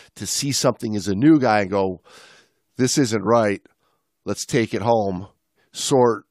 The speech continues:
sort things out, and maybe come back and do another dive later," right? That it's,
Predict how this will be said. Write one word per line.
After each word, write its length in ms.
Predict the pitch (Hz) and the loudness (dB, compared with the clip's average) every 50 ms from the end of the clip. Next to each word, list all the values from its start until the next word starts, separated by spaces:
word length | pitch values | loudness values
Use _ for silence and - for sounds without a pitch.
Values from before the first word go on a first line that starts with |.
| _ _ - | _ _ -18
sort 340 | - - 135 123 117 107 - | -8 -2 0 0 0 0 -2
things 300 | - 107 104 101 87 98 | -2 -2 -2 -2 -2 -2
out, 320 | 110 101 101 95 95 - _ _ _ _ _ _ _ _ _ _ - | -2 0 0 -2 -4 -6 _ _ _ _ _ _ _ _ _ _ -6
and 140 | - 98 101 | -4 -2 0
maybe 220 | 107 107 98 98 | 0 0 0 -2
come 200 | 92 - 110 95 | -4 -4 -4 -2
back 240 | 92 98 90 87 - | 0 0 0 -2 -4
and 80 | 95 82 | -6 -4
do 120 | 92 92 | -4 -2
another 240 | 95 92 92 82 87 | -2 -2 -2 -4 -4
dive 220 | 85 87 82 82 82 | -6 -8 -8 -6 -4
later," 380 | 87 95 98 90 78 73 - _ _ _ - - - - _ _ - | -2 -2 -2 -2 -4 -8 -16 _ _ _ -20 -20 -20 -20 _ _ -12
right? 200 | - - 92 - - | -10 -10 -10 -10 -10
That 140 | 107 - - _ _ _ _ _ _ | -12 -12 -14 _ _ _ _ _ _
it's, 380 | - 117 110 - - - - | -6 -6 -4 -4 -4 -4 -4